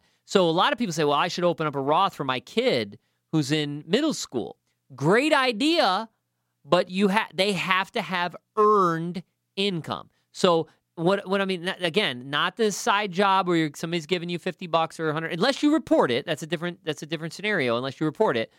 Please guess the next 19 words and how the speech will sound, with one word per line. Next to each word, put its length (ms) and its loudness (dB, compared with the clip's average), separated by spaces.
Uh, 420 0
but 400 -2
ultimately, 580 2
you 140 -4
need 120 -2
to 60 -4
be 80 -4
getting 220 -2
a 120 -2
paycheck, 760 -4
some 260 -4
sort 200 -2
of 40 -8
paycheck. 320 -4
Could 100 -8
be 60 -2
a 40 -2
part-time 480 -2
job, 360 2